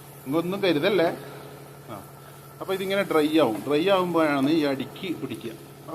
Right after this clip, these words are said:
സമയത്താണ് നമ്മൾ ഈ പറയുന്ന അതിലേക്ക് വെള്ളം ചേർക്കേണ്ടത്. ഓക്കെ, ഒരു ഒന്നര ഗ്ലാസ് വെള്ളം ചേർക്കും ഈ പറയുന്ന അളവിന് കേട്ടോ. ഏകദേശം കറി മോഡലായി. ഇനി ഇതൊന്ന്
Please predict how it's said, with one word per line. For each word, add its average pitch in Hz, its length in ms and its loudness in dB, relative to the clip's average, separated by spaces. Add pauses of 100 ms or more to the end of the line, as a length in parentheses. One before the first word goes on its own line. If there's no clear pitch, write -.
(120)
സമയത്താണ് 139 460 0
നമ്മൾ 127 220 -2
ഈ - 100 -6
പറയുന്ന 120 320 -4 (920)
അതിലേക്ക് 123 380 -8 (320)
വെള്ളം 127 280 -2
ചേർക്കേണ്ടത്. 110 420 -6 (200)
ഓക്കെ, 160 160 -10 (1400)
ഒരു 156 140 -2
ഒന്നര 156 240 0 (100)
ഗ്ലാസ് 135 320 2 (220)
വെള്ളം 123 280 -2 (280)
ചേർക്കും 110 340 -4 (1400)
ഈ - 100 -10
പറയുന്ന 123 360 -2
അളവിന് 107 260 -6
കേട്ടോ. 113 180 -6 (800)
ഏകദേശം 147 400 -6 (1300)
കറി 143 220 -4
മോഡലായി. 135 400 0 (540)
ഇനി 160 160 -2
ഇതൊന്ന് 175 300 -2